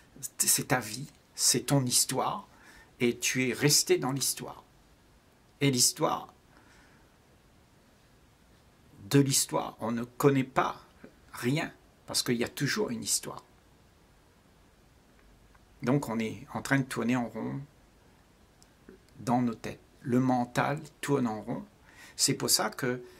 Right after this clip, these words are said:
il faut que tu te dégages de ce qui est mental, de ce qui est pensé.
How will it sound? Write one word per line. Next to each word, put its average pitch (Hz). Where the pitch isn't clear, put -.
il 135
faut 202
que 202
tu 147
te 143
dégages 131
de 131
ce -
qui 123
est 120
mental, 123
de 123
ce 127
qui 113
est 120
pensé. -